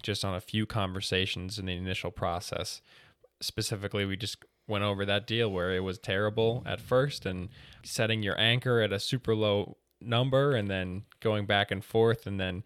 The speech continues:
getting 'em right where you wanted 'em in, in the first place. You know,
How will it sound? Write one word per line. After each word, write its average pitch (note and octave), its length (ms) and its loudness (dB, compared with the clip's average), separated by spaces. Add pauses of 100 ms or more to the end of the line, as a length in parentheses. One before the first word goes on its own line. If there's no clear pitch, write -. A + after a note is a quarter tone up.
getting G#2 280 2
'em G2 320 -6
right G#2+ 280 0
where A2 140 0
you G#2 160 0
wanted A2 340 0
'em A#2 160 0
in, G#2+ 240 -4
in G#2+ 60 -8
the F#2+ 80 -4
first A#2 300 -2
place. A#2 420 0
You A2+ 100 -10
know, G2 160 -2